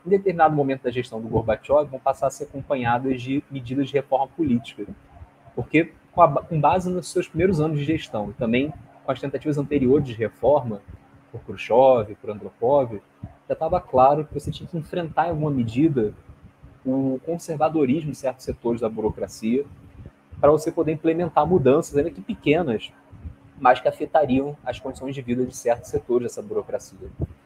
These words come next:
Então, Gorbachev passa a apostar cada vez mais em fazer mudanças no sistema político da União Soviética para tirar um pouco o poder de certos setores da burocra-,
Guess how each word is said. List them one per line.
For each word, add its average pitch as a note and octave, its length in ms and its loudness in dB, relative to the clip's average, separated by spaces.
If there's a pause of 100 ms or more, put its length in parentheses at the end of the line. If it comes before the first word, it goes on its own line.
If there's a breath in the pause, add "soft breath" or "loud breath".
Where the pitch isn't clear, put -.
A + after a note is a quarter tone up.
Então, - 300 -2
Gorbachev D#3+ 600 2
passa D#3 280 -2
a D#3 40 0
apostar C3 680 0 (540)
cada C3+ 180 4
vez D#3+ 260 0
mais C3 380 -4
em - 160 -12
fazer D3 280 -2
mudanças D#3+ 440 0
no C#3 80 -12
sistema B2 220 -10
político A#2 400 -6
da A2+ 40 -8
União G#2+ 160 -6
Soviética G#2 760 -4 (640)
para D3 160 6
tirar D#3+ 300 0
um G3 80 -2
pouco F#3+ 280 4
o - 20 -16
poder E3+ 460 4
de - 60 -14
certos - 320 0
setores C3 340 0
da C3 60 4
burocra-, C3+ 440 0